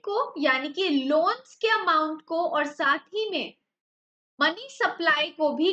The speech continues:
कंट्रोल कर सकते हैं। जैसे यहाँ पर मेंशन है central bank controls credit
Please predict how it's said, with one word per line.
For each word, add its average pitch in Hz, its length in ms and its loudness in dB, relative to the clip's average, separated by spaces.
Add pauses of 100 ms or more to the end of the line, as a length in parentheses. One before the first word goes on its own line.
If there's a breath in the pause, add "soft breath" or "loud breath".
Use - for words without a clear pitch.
कंट्रोल 269 560 0 (100)
कर 269 160 2
सकते 226 440 -8
हैं। 214 200 -12 (260)
जैसे 262 220 -2
यहाँ 311 280 2
पर 349 120 0
मेंशन 330 420 -4
है 381 140 -4
central 381 680 -2
bank 339 320 0
controls 320 640 -2 (140)
credit 254 520 -2